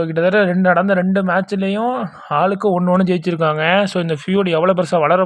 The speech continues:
போகுதுன்னு தெரியல. So, நம்ம வெயிட் பண்ணி தான் பார்க்கணும். எவ்வளவு பெருசா கொண்டு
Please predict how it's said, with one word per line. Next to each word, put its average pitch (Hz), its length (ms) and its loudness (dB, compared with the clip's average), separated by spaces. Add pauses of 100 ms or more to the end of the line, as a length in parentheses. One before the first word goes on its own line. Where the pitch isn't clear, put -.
போகுதுன்னு 180 560 -2
தெரியல. 156 240 -4 (720)
So, - 100 -10
நம்ம 160 160 -4
வெயிட் 185 180 0
பண்ணி 190 160 2
தான் 190 180 2
பார்க்கணும். 175 380 0
எவ்வளவு 175 220 2
பெருசா 175 180 -2 (100)
கொண்டு 180 200 -2